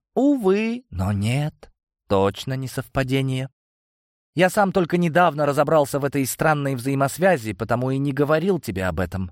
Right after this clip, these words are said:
Насколько я понял, гости этого мира являются неким якорем для прорывов, уязвимостью. Тому, кто их создаёт, проще сделать это там, где уже есть частичка другого мира. А так как я всегда с тобой и при этом пришёл сюда из другого мира,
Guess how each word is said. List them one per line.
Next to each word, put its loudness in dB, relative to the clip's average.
Насколько 0
я 2
понял, 0
гости -2
этого -2
мира 0
являются -2
неким -4
якорем 0
для -2
прорывов, -4
уязвимостью. -4
Тому, 2
кто 0
их -2
создаёт, 0
проще 0
сделать 0
это -2
там, 0
где -2
уже 0
есть -2
частичка -4
другого -2
мира. -2
А -4
так -2
как -4
я 0
всегда -4
с -10
тобой -2
и 0
при -2
этом -2
пришёл -6
сюда -4
из -4
другого -4
мира, -2